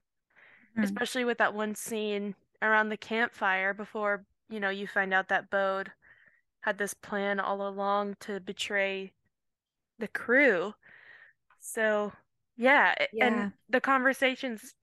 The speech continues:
Speaker 2: on Kobo in the saloon with, like, Merrin saying, like, "Oh, we'll find our way," or, "We've always, you know, had our,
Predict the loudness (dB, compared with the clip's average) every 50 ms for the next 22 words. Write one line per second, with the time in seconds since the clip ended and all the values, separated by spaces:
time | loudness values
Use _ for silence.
0 | _ _ 0 2 2 2 2 0 0 2 2 2 4 6 6 8 6 6 4 0
1 | -2 -4 -6 -6 -6 -4 0 2 2 4 4 2 0 -2 -6 -8 -8 -6 -2 0
2 | 0 0 0 2 2 4 6 6 6 6 4 4 2 -2 -8 -12 _ _ _ _
3 | -20 -20 -20 -20 -20 -20 _ _ _ _ _ _ _ -12 -8 -2 0 2 2 2
4 | 2 0 -4 -6 -8 _ _ _ _ _ _ _ _ _ _ _ _ _ -4 -4
5 | -4 -4 -6 -2 0 0 0 2 0 0 -2 -2 0 2 4 4 4 4 4 2
6 | 2 2 2 2 4 4 4 2 0 -2 -4 -4 -6 -6 -6 -8 -8 -6 -4 -4
7 | 0 2 2 2 2 0 -2 -2 -4 -6 -8 -8 -8 -12 -16 _ _ _ _ -10
8 | -6 -4 -4 -4 -4 -4 -2 0 2 2 2 0 -2 -4 -4 -6 -8 -10